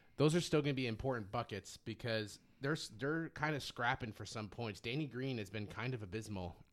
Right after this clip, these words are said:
in this series. But, I mean, stat-wise, if you just know, but you, if you know Danny Green, you know he's, like, a decent perimeter defender.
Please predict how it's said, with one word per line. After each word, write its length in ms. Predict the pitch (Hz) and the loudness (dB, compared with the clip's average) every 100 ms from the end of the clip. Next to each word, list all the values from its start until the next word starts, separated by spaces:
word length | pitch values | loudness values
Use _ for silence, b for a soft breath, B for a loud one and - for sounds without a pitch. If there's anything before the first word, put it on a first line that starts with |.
| _ | _
in 120 | 110 | -2
this 140 | 101 - | -2 -2
series. 520 | 113 113 95 87 - b b b b - | 0 2 2 -2 -10 b b b b 4
But, 220 | 139 117 - - | 4 4 -4 -2
I 80 | 127 | 2
mean, 320 | 127 123 117 - - | 4 4 2 -2 -8
stat-wise, 800 | - 120 113 98 95 95 - - _ _ - | 4 6 6 2 0 0 -4 -12 _ _ 2
if 100 | 139 | 6
you 140 | 139 | 6
just 220 | 131 131 | 8 8
know, 200 | 135 131 | 8 8
but 200 | 117 135 | 8 8
you, 120 | 135 | 8
if 80 | 135 | 6
you 60 | 131 | 6
know 160 | 131 131 | 8 8
Danny 300 | 123 117 95 | 10 8 6
Green, 240 | 110 104 | 4 4
you 80 | 98 | 4
know 180 | 104 104 | 4 4
he's, 200 | 98 101 | 2 2
like, 220 | 95 - | 0 0
a 80 | 101 95 - | -2 -4 -2
decent 360 | 131 120 113 90 | 0 0 -2 0
perimeter 400 | 107 113 98 85 | 0 0 0 -2
defender. 540 | 85 110 101 87 98 | -2 -2 0 -2 -4